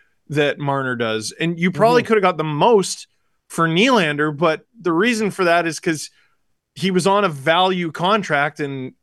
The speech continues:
Speaker 1: if you're the Leafs and you're perennially up against the cap, why on earth would you get rid of a contract like that? Um,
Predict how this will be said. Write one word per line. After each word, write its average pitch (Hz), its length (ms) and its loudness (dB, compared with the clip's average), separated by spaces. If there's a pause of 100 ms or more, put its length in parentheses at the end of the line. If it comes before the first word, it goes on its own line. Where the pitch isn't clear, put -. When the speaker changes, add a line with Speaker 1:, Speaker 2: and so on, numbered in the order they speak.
Speaker 1:
if 170 180 -4
you're 196 180 2
the 170 120 -2
Leafs 185 320 0
and 170 80 -6
you're 151 100 0
perennially 156 640 0
up 135 160 0
against 139 300 -6
the 127 80 -8
cap, 160 260 0
why 147 220 0
on 147 100 -6 (120)
earth 160 280 -4
would 151 160 -4
you 151 100 -4
get 139 220 -2
rid 139 140 0
of 120 80 -4
a 120 40 -6
contract 160 540 -2
like - 200 -14
that? - 920 -16
Um, 127 720 0